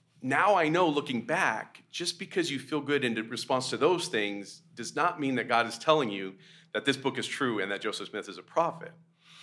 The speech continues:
And so it's a bit of, um, I don't even know psychologically. You can ask Bill Wells when you ever have, interview him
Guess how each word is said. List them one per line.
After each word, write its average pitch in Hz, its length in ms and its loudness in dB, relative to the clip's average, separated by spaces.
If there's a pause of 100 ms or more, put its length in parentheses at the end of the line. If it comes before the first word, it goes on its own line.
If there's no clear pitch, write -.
(260)
And 127 160 0
so 131 360 6
it's 131 220 -2
a 139 40 2
bit 135 220 2
of, 123 160 2
um, 107 260 2
I 131 60 2
don't 160 120 4
even 147 140 4
know 131 100 2
psychologically. 120 680 2
You 113 120 -6
can 143 140 2
ask 127 240 4
Bill 113 180 2
Wells 110 360 4
when 104 140 -6
you 107 80 2
ever 98 160 -2
have, 104 260 0
interview 110 360 -2
him 98 180 -8